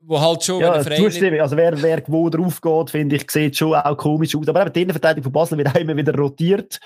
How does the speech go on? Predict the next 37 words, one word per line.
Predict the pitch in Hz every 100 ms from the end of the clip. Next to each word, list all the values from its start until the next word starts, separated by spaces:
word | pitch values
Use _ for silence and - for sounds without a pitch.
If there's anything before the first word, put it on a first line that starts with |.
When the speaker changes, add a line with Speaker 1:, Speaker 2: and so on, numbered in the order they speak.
| -
Speaker 1:
Ja, | 175
und | 190 170
jetzt | 160
spielt | 170 156
der | 160
Börcher | 143 170 180 170
in | 165
der | 156
Innenverteidigung. | 170 180 165 165 160 151 143 127
Dort | 151 160
hast | 151
du | 143
einfach | 135 -
gesehen, | 147
also | 139 131
dort | 139 143
ist | 135 - -
nicht | 147 139
der | 123
Belmar | 135 151 170 156
wahrscheinlich | 156 147 143
schuld | - 151 147
gewesen, | 139
sondern | 123 113 110
der |
Börcher | 120 135 127
ist | 120
halt | 120 120 - -
offensiver | 143 139 143 139 143 131
gestanden, | - 135 135 123
als | 120 123
man | 120
als | 117 131
Innenverteidiger | 127 120 120 131 123 120
steht | 120 131 139 147
auch. | 135 135 117
Und | 117